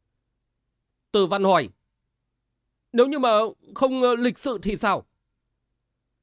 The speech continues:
Hán Tử đáp: "Trách nhiệm của ta là như vậy. Ngươi không nghe ta, ta cũng cưỡng bách người đi cho kỳ được." Từ Văn lại nổi sát khí, lạnh lùng nói: "Tiểu,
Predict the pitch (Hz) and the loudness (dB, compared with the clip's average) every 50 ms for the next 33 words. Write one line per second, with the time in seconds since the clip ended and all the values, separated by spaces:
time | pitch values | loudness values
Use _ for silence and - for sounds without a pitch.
0 | _ _ _ _ _ _ _ _ _ _ _ _ _ _ _ _ - 175 196 226 | _ _ _ _ _ _ _ _ _ _ _ _ _ _ _ _ -6 -6 -6 -4
1 | 247 - 214 170 151 170 208 247 _ _ _ _ _ _ _ _ _ _ _ _ | -4 -2 -2 0 0 0 -2 -2 _ _ _ _ _ _ _ _ _ _ _ _
2 | _ _ _ _ _ _ _ _ _ _ _ - 269 262 262 247 202 196 175 - | _ _ _ _ _ _ _ _ _ _ _ -6 -6 -4 -2 -4 -4 -4 -4 -4
3 | 208 196 - 214 196 180 175 175 170 175 185 175 170 180 - - _ _ _ _ | -4 -2 0 0 0 0 0 0 0 0 0 2 0 -2 -2 -4 _ _ _ _
4 | _ _ _ _ _ _ - 214 240 247 233 - 247 226 220 208 202 - 214 196 | _ _ _ _ _ _ -2 2 4 4 4 4 2 0 0 0 -2 -2 -2 -2
5 | 180 135 - _ _ _ _ _ - 254 240 - 285 277 294 277 - - - 285 | -2 -4 -6 _ _ _ _ _ -4 -4 -4 -4 -4 -6 -8 -8 -10 -4 -2 -2
6 | 285 277 302 294 240 240 226 208 196 180 202 214 190 - 220 196 - 202 190 165 | -2 0 -2 -4 -2 0 0 0 0 0 -2 -2 -2 -2 -2 -4 -2 -2 0 0
7 | 175 170 156 143 _ _ _ _ _ _ _ _ _ _ _ _ _ _ _ _ | 2 2 0 0 _ _ _ _ _ _ _ _ _ _ _ _ _ _ _ _
8 | _ _ _ _ _ _ _ _ _ _ _ _ _ _ _ _ _ _ _ _ | _ _ _ _ _ _ _ _ _ _ _ _ _ _ _ _ _ _ _ _
9 | _ _ _ _ _ _ _ _ _ _ _ _ 214 202 196 180 208 202 202 196 | _ _ _ _ _ _ _ _ _ _ _ _ 0 0 2 2 0 0 2 2
10 | 196 196 185 175 190 180 143 - - 220 214 - - 175 170 214 254 302 - _ | 2 0 0 0 0 0 0 -2 -4 -8 -6 -4 -2 -2 -2 -2 -4 -8 -14 _
11 | _ _ - 170 196 190 185 190 185 165 156 151 151 175 247 247 - _ _ _ | _ _ -4 -4 -2 0 2 2 2 2 2 2 2 0 0 -2 -8 _ _ _
12 | _ _ _ _ _ _ _ _ _ _ _ _ _ _ _ _ _ _ _ _ | _ _ _ _ _ _ _ _ _ _ _ _ _ _ _ _ _ _ _ _
13 | _ - 247 233 196 - | _ -2 0 0 0 -2